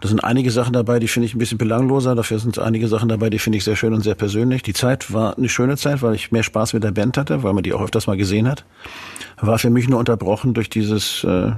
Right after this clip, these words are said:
durch meine Frau, was, äh, sehr blöd war. Aber ansonsten hatte man so das Gefühl, man hat sich wieder so ein bisschen zusammengerauft, was, glaube ich, auch eine ganz gute Grundvoraussetzung war, um danach irgendwie weiterzumachen.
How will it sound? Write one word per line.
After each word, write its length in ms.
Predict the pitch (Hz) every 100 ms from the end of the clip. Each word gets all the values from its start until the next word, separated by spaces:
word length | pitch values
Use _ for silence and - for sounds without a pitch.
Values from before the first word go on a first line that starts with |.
| 101
durch 160 | -
meine 160 | 104 98
Frau, 320 | - 98 117
was, 260 | 107 - -
äh, 200 | 95 95
sehr 100 | 98
blöd 300 | 95 107 -
war. 180 | 139 - - - - - -
Aber 260 | - 104 -
ansonsten 680 | 101 107 107 - 120 107 104 - - - - - - - - - - - -
hatte 160 | 143
man 140 | 147 139
so 80 |
das 120 | 139 -
Gefühl, 280 | 123 -
man 140 | 135 120
hat 120 | 131
sich 100 | 117
wieder 120 | 123
so 100 | 117
ein 40 | 117
bisschen 200 | 120 113
zusammengerauft, 800 | 113 104 113 95 85 87 -
was, 100 | 98
glaube 220 | - 107 101
ich, 80 |
auch 60 | 95
eine 120 | 117
ganz 220 | 107 101
gute 180 | - 107
Grundvoraussetzung 800 | 98 113 - 95 101 101 - 104
war, 100 | 98
um 100 | -
danach 320 | 101 92 90 -
irgendwie 180 | 95
weiterzumachen. 680 | 90 110 101 - 85 98 95